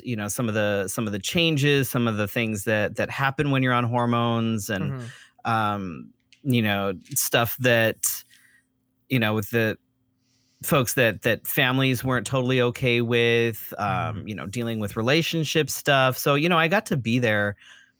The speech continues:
Speaker 1: uh, for, you know, a few of my friends as they, you know, th-, they started their transition and going
Speaker 2: Mm-hmm.
Speaker 1: through it. Um, so, I mean, that was, it was, it was helpful, but there, there's some things that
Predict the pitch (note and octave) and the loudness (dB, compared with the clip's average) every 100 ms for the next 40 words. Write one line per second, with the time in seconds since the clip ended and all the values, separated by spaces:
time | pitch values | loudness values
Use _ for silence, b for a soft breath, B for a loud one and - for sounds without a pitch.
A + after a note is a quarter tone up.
0 | - A2+ G#2 - A#2+ A2+ G#2+ F#2+ G#1+ - | -4 -2 -2 2 2 4 2 0 -4 -8
1 | C3+ A#2+ A#2+ G#3+ C3+ G#2 F2+ D#2 D2 - | -4 -4 0 0 0 0 -4 -6 -8 -4
2 | A2+ G#2+ G2 A2+ G#2+ G2+ F#2+ F2 G#2+ F#2+ | 0 0 -2 0 0 0 -2 -4 -4 -6
3 | - - G#2+ G#2+ G#2 - D3 D3+ C3+ B2+ | -8 -12 -12 -10 -6 0 2 2 2 2
4 | C#3 B2 A#2+ A#2 - A#2+ A2 G#2 G2+ C3 | 2 2 2 0 0 0 0 -2 -2 -2
5 | B2+ C3 C3 B2 A2 - - B B B | -2 0 4 4 2 -4 -14 B B B
6 | - C3+ B2 A2+ G#2+ - - D#3 C#3 C3 | -4 0 2 0 -4 -4 0 4 4 6
7 | B2 A#2 - _ _ _ _ _ _ B | 4 2 0 _ _ _ _ _ _ B
8 | B B B _ C#3+ C#3+ C#3+ F3+ E3 C3 | B B B _ -2 0 0 0 2 0
9 | A#2 - - _ _ _ _ _ _ _ | 0 -6 -14 _ _ _ _ _ _ _
10 | _ _ _ - D#3+ D#3 - F3 F#3+ G3 | _ _ _ -4 -2 0 0 0 2 4
11 | G#3 F#3 - A2+ G2 G2+ A#2+ A#2 _ _ | 4 2 -2 -2 -2 2 2 2 _ _
12 | _ C#3+ D3 C#3 - C3+ D3+ C3+ G#3 A#3+ | _ -2 0 0 -2 -2 -2 -2 -2 -2
13 | G3+ D#3 B2+ A#2+ B2 A#2 | -2 -2 -2 0 2 0